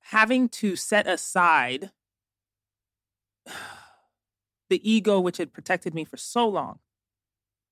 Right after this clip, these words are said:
You know, to get deep, to get vulnerable, to peel away the layers, to actually sit with myself without anything else going on was just devastating.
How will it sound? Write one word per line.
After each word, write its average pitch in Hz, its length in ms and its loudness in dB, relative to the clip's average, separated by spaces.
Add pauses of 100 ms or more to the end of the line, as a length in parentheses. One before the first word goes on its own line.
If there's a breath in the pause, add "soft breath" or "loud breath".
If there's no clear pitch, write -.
(880)
You 156 100 -8
know, 175 80 -4
to - 140 -14
get 160 300 -2
deep, 190 280 0
to - 100 -18
get 147 180 -2
vulnerable, 143 640 0 (1500)
to 160 100 -4
peel 190 340 -2
away 170 220 2
the 151 120 0
layers, 139 680 0 (800)
to 180 60 -2
actually 180 220 -2
sit - 240 -6
with 165 140 -4
myself 233 520 -2 (1120)
without 214 220 2
anything 285 380 2
else 285 180 2
going 359 240 2
on 381 280 0 (1800)
was 165 320 -2
just 156 340 -4
devastating. 127 600 -6